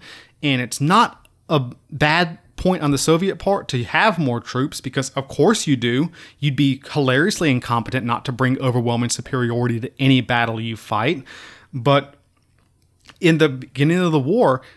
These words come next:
the Germans outnumbered the Soviets. The Axis troops outnumbered the Soviets. This is, uh, this is often a little weird little shell game where the, um, people try to portray the Germans as outnumbered at the beginning of the war because they don't count the Axis troops.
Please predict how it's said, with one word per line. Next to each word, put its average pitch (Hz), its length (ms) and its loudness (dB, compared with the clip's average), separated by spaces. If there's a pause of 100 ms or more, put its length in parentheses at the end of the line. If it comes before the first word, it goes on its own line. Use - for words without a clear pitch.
(100)
the 135 80 -6
Germans 175 480 2
outnumbered 170 480 2
the 170 60 -4
Soviets. - 480 -4
The - 120 -14
Axis 131 440 -2
troops - 380 -4
outnumbered 120 420 -2
the 147 60 -8
Soviets. - 580 -8 (340)
This 175 180 2
is, 180 120 0
uh, 147 180 4
this 143 100 -2
is - 40 2
often 196 160 2
a - 20 4
little 143 180 4
weird 139 200 4
little 127 160 2
shell 131 260 -2
game 117 260 -4
where 120 120 -4
the, 120 120 -8
um, 123 280 -2
people 139 400 -4 (100)
try 135 220 0
to 127 60 0
portray 135 300 -4
the 127 80 -2
Germans 127 320 0
as 127 80 -6
outnumbered 123 480 -2
at 120 60 -10
the - 40 -20
beginning 127 260 -4
of 120 60 -6
the 123 60 -4
war 147 320 -2 (320)
because 165 220 2
they 165 80 4
don't 151 280 2
count 165 340 -2
the - 180 -4
Axis 131 540 -2
troops. - 600 -14